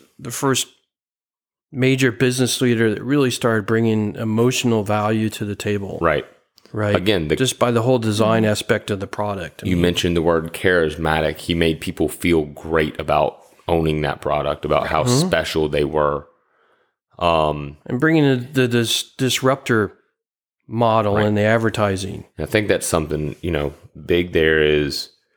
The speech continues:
Speaker 2: you know, we'll get to this, but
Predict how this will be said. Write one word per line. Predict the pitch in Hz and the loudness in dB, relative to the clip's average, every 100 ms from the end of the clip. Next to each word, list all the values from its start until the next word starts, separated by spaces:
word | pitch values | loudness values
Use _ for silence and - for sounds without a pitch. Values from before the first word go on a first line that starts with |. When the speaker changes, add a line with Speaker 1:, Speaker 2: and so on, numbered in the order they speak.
| _ _ _ _ _ _ _ _ _ _ _ _ _ _ _ - | _ _ _ _ _ _ _ _ _ _ _ _ _ _ _ -4
Speaker 2:
you | 98 | 0
know, | 87 | 2
we'll | 80 | 2
get | 82 87 - | 2 0 0
to | 80 | 0
this, | 82 92 82 - | 2 2 0 -4
but | 87 87 85 80 - | 2 4 4 2 -4